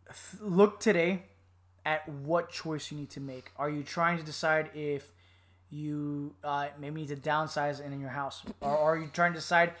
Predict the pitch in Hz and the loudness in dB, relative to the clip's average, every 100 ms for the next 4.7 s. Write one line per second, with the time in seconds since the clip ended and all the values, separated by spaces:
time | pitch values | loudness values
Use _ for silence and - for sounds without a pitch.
0 | - - 165 156 175 170 156 214 302 185 | -20 -14 -8 -4 -2 -2 6 8 8 4
1 | 139 135 - - _ _ _ _ _ - | -2 -6 -10 -16 _ _ _ _ _ 6
2 | 160 156 156 147 156 156 156 - 170 165 | 8 6 4 2 2 0 -6 -6 0 2
3 | 180 165 156 - 175 165 165 160 160 160 | 2 0 -4 0 4 6 8 6 4 2
4 | 151 160 156 151 147 147 | -2 -2 0 0 0 -2